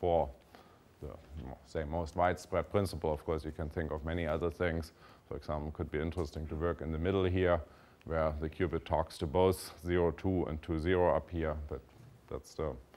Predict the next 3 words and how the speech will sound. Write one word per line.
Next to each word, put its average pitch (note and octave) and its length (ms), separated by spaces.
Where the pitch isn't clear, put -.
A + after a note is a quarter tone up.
standard D2+ 500
approach. - 420
So A#2+ 340